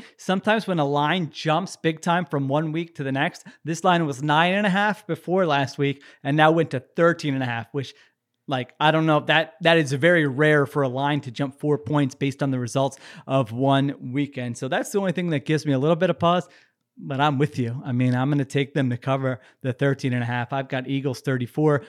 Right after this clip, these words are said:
Texans fourteen. I think it's a coaching mismatch. I think it's a talent mismatch. I think it's a quarterback mismatch.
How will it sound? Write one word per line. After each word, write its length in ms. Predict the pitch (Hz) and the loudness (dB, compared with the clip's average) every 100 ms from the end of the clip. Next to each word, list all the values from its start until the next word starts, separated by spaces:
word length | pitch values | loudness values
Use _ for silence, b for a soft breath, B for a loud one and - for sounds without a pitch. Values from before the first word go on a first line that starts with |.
| B | B
Texans 400 | - 143 - 131 | -4 -4 -4 -8
fourteen. 640 | - 139 120 - 156 151 147 B B | -6 -8 -8 -4 -2 -2 -4 B B
I 100 | 123 | -10
think 180 | 127 117 | -8 -8
it's 100 | - | -10
a 60 | |
coaching 420 | 113 147 147 160 | -4 -2 -2 -2
mismatch. 540 | 151 139 151 139 135 131 | -2 -2 0 -2 -2 -6
I 60 | |
think 160 | 120 120 | -10 -12
it's 100 | - | -14
a 60 | 123 | -12
talent 400 | - 143 156 139 | -4 -4 -4 -6
mismatch. 500 | 147 - 143 135 135 | -8 -6 -4 -4 -6
I 80 | |
think 160 | 117 117 | -8 -10
it's 140 | 113 | -12
a 40 | 123 | -14
quarterback 560 | - 143 156 147 147 | -6 -2 0 0 0
mismatch. 540 | - 147 - 147 143 | -2 -4 -2 -2 -2